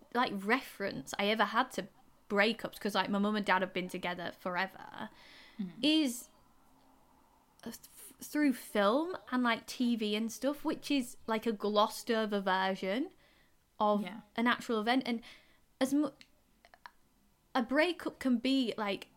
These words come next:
Speaker 1: as traumatic or as full as grief as any other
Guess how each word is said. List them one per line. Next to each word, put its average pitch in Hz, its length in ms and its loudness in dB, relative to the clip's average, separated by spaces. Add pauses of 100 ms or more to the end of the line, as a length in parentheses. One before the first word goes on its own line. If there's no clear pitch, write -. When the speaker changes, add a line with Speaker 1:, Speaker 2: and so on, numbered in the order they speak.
Speaker 1:
as 208 200 0
traumatic 240 1080 0
or 214 260 2
as 208 160 -2
full 247 220 0
as 214 120 0
grief 233 400 0
as 190 200 -2 (680)
any 262 280 6
other 233 280 2